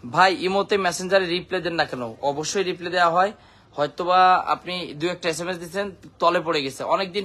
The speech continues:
পর জয়েন হলাম, অনেক ভালোবাসা প্রিয় বোন, কেমন আছেন আপনি? এই দেখেন সবাই একসাথে একটু লাভ রিয়েক্ট দেন আমাদের পেজটায়। ভাই আটশো আশি টাকার গুলা বেশি সুন্দর, সেগুলা হচ্ছে আপু কাপড় আরো ভালো প্রিমিয়াম কোয়ালিটির, আর এটাও প্রিমিয়াম কোয়ালিটি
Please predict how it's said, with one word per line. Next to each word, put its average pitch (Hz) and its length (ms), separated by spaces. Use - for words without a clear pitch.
পর 180 140
জয়েন 160 220
হলাম, 139 260
অনেক 170 220
ভালোবাসা 160 380
প্রিয় 147 200
বোন, 160 180
কেমন 165 280
আছেন 135 200
আপনি? 120 220
এই 160 160
দেখেন - 260
সবাই 196 380
একসাথে 208 300
একটু 202 120
লাভ 180 200
রিয়েক্ট 175 200
দেন 147 100
আমাদের 147 280
পেজটায়। 156 380
ভাই 170 160
আটশো 165 600
আশি 165 360
টাকার 196 440
গুলা 180 300
বেশি 160 380
সুন্দর, 139 280
সেগুলা 175 480
হচ্ছে 185 240
আপু 175 220
কাপড় 170 340
আরো 185 240
ভালো 127 280
প্রিমিয়াম 190 420
কোয়ালিটির, 143 380
আর 127 120
এটাও 220 220
প্রিমিয়াম 208 360
কোয়ালিটি 180 460